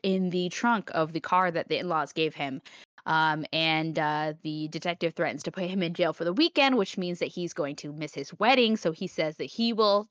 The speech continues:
try to catch them. And the detective asks him to wear a wire. So while he's wearing this wire, they all go to the cake tasting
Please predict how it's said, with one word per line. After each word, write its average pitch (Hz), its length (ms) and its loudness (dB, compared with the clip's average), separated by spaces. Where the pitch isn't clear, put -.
try 160 220 0
to 160 280 -8
catch - 440 -4
them. - 360 -8
And 151 320 -6
the 160 100 -4
detective 160 460 -4
asks - 380 -6
him 156 160 -8
to 160 80 -8
wear 143 300 -6
a - 120 -4
wire. 156 680 -2
So 175 200 6
while 220 380 6
he's 254 220 2
wearing 185 260 6
this 175 180 0
wire, 156 320 2
they 185 200 4
all 196 180 6
go 160 300 -2
to 156 200 -6
the 143 100 -10
cake - 380 -2
tasting 139 540 -8